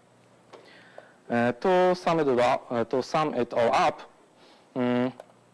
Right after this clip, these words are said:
I hope that, uh, I showed you that, uh, mm, initial setup of,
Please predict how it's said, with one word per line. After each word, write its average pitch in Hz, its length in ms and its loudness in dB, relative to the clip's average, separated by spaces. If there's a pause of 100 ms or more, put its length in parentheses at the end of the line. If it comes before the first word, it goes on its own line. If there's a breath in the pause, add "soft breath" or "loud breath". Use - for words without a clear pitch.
(720)
I 143 120 2
hope 147 340 0 (100)
that, 123 480 0
uh, 113 380 0 (100)
I 113 380 0
showed 127 260 0
you 117 320 0 (120)
that, 117 440 0
uh, 110 420 0 (680 loud breath)
mm, 117 360 -2 (960)
initial 160 380 0
setup 117 480 -2 (160)
of, 113 380 2